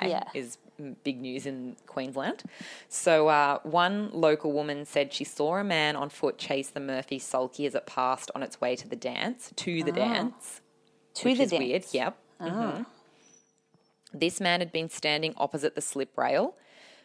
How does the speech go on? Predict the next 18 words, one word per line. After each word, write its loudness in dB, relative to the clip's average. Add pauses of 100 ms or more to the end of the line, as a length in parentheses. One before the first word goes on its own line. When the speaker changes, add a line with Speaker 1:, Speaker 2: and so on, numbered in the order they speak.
(180)
Speaker 2:
blocking 2
the 2
little-known 2
access 0
road 2
that 2
led 2
to -6
the 2
murder 0
location. 0
So -2
he -6
would 0
have -6
been, -6 (180)
I, -2
s-, -10